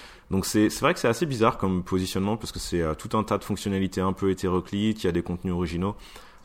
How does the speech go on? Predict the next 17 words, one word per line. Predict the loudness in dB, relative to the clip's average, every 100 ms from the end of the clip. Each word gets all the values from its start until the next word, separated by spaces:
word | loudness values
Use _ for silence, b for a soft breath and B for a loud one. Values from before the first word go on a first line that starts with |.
| -6
Euh, | 0 2 2 0 -2 -4 -6
enfin, | 0 0
c'est, | 0 -2 -2
c'est, | -2 -4 -4
c'est | 0
un | -2
peu, | 0 -2 -2
c'est | -2
un | -2
peu | -2
bizarre, | -2 -2 -4 -4 -6
mais, | -4 -2 0
euh, | 0 2 0 -4 B B B
mais | -2
c'est | 2 4
l'offre | 8 8 6 2
payante, | 0 4 2 4 0 -2 -10 -8